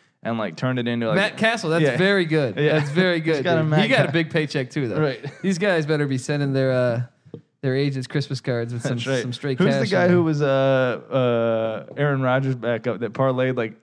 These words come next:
Speaker 1: two
Speaker 2: Oh,
Speaker 1: games?
Speaker 2: Matt Flynn.
Speaker 1: <laughs> That was incredible.
Speaker 2: Oh my gosh, dude! He only started, like, one game and he got, like, a thirty million dollar contract.
Speaker 1: <laughs> Right.
Speaker 2: Guy was garbage,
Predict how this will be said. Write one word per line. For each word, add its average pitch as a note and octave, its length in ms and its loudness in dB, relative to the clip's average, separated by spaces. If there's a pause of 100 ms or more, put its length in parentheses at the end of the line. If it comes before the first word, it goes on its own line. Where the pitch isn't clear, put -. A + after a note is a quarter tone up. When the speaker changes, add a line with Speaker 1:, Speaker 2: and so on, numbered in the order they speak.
Speaker 1:
two D3 160 0
Speaker 2:
Oh, C3 120 2
Speaker 1:
games? C3 100 4
Speaker 2:
Matt C#3 200 2
Flynn. D3 500 -2 (200)
Speaker 1:
<laughs> - 200 -8
That E3+ 140 2
was D#3 160 2
incredible. C#3+ 520 -2
Speaker 2:
Oh C#3+ 180 -6
my A2 180 -8
gosh, C3+ 420 -2
dude! C3 180 -6
He F#3 160 0
only F#3+ 180 0
started, F3 320 -2
like, C3 140 -4
one D#3+ 280 -2
game D#3 280 0
and C#3 40 -2
he C3+ 60 -2
got, C#3+ 140 -4
like, C3+ 140 -4
a C3 60 -6
thirty D3+ 300 -2
million D3 220 -2
dollar C3+ 200 -2
contract. C#3 560 -4
Speaker 1:
<laughs> - 0 -
Right. C#3 180 -8 (420)
Speaker 2:
Guy D#3+ 200 0
was C#3 160 -2 (160)
garbage, D3 720 0